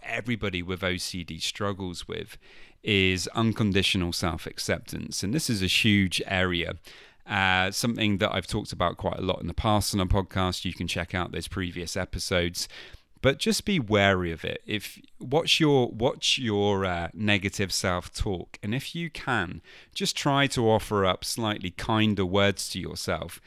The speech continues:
particularly when you're, um, struggling with, you know, applying,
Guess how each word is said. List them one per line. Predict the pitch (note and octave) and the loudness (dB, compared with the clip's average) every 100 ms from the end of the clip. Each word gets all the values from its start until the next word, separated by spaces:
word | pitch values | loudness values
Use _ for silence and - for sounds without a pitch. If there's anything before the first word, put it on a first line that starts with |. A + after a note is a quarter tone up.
| - - | -20 -8
particularly | C#3+ - F3+ - F3+ D#3+ | -6 -2 -4 0 4 4
when | A#2 A2+ G#2+ | 8 6 6
you're, | G2+ G2+ F#2+ F#2 - | 4 6 6 2 -2
um, | A2+ F#2+ F2+ G2+ | -2 0 0 0
struggling | - - G#2+ G#2+ A2 F#2 F2 | -2 2 2 2 0 0 0
with, | E2+ E2+ E2+ - - | -2 -4 -6 -10 -12
you | G#2+ F2+ | -6 -2
know, | E2+ | -4
applying, | D#2+ - - A2 A#2+ G2 E2+ E2+ | -6 -8 0 4 6 4 2 -8